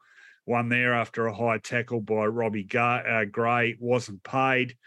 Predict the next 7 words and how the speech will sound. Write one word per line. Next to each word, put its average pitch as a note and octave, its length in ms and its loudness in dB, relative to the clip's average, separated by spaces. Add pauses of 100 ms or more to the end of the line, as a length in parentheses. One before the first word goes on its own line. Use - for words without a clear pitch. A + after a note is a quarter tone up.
(440)
Uh, A2 240 0
De G#2+ 160 -8
Goey, C3+ 600 2
terrific B2 640 0
early, A#2+ 540 2
important. B2+ 640 2 (300)
Ginnivan, C3 600 2